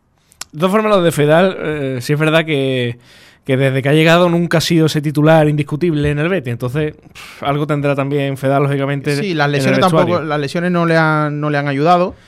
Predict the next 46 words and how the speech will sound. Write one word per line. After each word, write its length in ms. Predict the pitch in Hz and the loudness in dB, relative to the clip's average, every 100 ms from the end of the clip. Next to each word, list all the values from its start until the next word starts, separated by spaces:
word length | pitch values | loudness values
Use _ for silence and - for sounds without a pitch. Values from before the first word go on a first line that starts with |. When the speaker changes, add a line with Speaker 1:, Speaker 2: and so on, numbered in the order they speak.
| _ _ - | _ _ -8
Speaker 2:
Es 160 | 143 147 | -6 -4
cierto 360 | 160 160 170 151 | 0 0 0 -2
que 380 | 151 143 143 - | 0 0 -2 -4
ha 120 | 139 | -6
tenido 280 | 139 147 135 | -4 -4 -4
fallos, 380 | - 165 170 185 | -2 -2 0 -4
pero 140 | 135 123 | -4 -4
es 60 | |
que 80 | 143 | -4
creo 160 | 139 156 | -4 -2
que 60 | |
tampoco 300 | 160 120 127 | -4 -4 -6
es 60 | 123 | -6
que 60 | 156 | -6
estén 340 | 185 156 - | -4 -6 -8
Bartra 960 | - 127 - 123 120 139 127 135 135 135 | -10 -10 -10 -6 0 0 0 -2 0 0
y 140 | 135 - 131 | -4 -10 -8
Speaker 1:
No, 60 | |
no. 60 | 131 | -6
Speaker 2:
Sí, 160 | 107 120 | -6 -2
me 140 | 160 | -2
gustó 260 | 135 123 190 | 0 0 0
Sidney 320 | 214 196 175 | 2 2 4
el 60 | 170 | 2
otro 180 | 156 170 | 2 0
día, 200 | 220 - | 0 -2
creo 180 | 165 160 | -4 -2
que 80 | |
fue 160 | 156 160 | 0 0
el 40 | |
mejor 240 | 151 151 147 | 2 2 2
de, 380 | 147 143 139 - | 0 0 -4 -6
de 100 | 151 | -2
la 100 | 143 | 0
pareja 200 | 143 147 | 2 0
de 80 | 139 | 0
centrales, 400 | 143 147 180 226 _ _ _ _ _ - | -2 0 0 0 _ _ _ _ _ -4
pero 180 | 139 131 | -2 -2
es 120 | 127 | -4
cierto 320 | 135 123 131 | -8 -6 -6
que 100 | 156 | -4
Mandy, 480 | 117 110 113 131 127 | -4 -6 -4 -4 -4
Mandy 560 | 165 143 123 110 113 120 _ _ - | -6 -4 -4 -6 -8 -8 _ _ -8
es 160 | 127 | -6
muy 400 | 117 139 160 180 | -4 0 4 4
bueno 460 | 131 147 208 175 | 2 0 0 -2